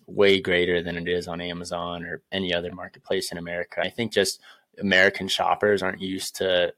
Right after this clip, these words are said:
as much information on screen as Asian shoppers are.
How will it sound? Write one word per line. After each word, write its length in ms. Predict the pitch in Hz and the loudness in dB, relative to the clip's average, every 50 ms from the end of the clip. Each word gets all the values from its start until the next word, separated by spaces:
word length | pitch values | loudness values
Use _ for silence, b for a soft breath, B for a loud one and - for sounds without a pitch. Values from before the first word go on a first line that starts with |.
| - - | -6 -4
as 180 | 82 87 87 90 | -4 -4 -4 -4
much 220 | 90 87 87 - | -6 -6 -6 -6
information 560 | 92 90 - 92 90 87 85 82 - - 95 | -8 -10 -10 -8 -6 -6 -6 -6 -8 -8 -10
on 140 | 90 90 90 | -10 -8 -8
screen 400 | - - - 92 87 87 90 90 | -8 -8 -8 -8 -8 -6 -6 -6
as 320 | 87 87 82 - - - _ _ _ _ _ - | -6 -6 -8 -10 -12 -14 _ _ _ _ _ -8
Asian 300 | - 92 90 90 95 95 | -8 -8 -6 -6 -6 -4
shoppers 440 | - - 101 101 101 - 110 104 107 | -2 0 0 0 2 0 0 2 4
are. 340 | 107 110 117 117 120 120 | 6 6 8 8 6 4